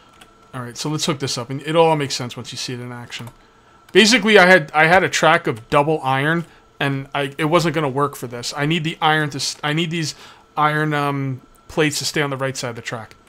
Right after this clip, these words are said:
Okay, so right now I need to put iron ge-, iron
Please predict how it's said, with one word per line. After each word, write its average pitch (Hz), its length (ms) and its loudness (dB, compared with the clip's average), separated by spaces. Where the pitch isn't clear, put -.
Okay, 123 240 -2
so 147 220 2
right 220 200 6
now 180 240 8
I 160 140 4
need 165 220 0
to 156 60 0
put 170 360 -2
iron 165 320 0
ge-, 175 220 -8
iron 170 340 -2